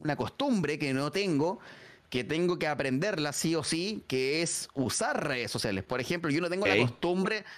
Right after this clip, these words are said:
Speaker 1: de hacer historias en Instagram. No tengo la costumbre de, de andar subiendo,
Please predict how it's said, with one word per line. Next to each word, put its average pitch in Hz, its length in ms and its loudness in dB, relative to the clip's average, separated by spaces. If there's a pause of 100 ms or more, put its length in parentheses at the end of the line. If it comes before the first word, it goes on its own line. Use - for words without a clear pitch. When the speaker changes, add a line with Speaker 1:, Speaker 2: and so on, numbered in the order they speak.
(140)
Speaker 1:
de 127 100 0
hacer 147 140 0
historias 143 300 -2
en 127 80 -2
Instagram. 117 580 -2 (420)
No 131 160 2
tengo 180 240 2
la 170 120 2
costumbre 185 800 0
de, 147 540 2
de 123 120 2
andar 135 180 0
subiendo, 156 400 2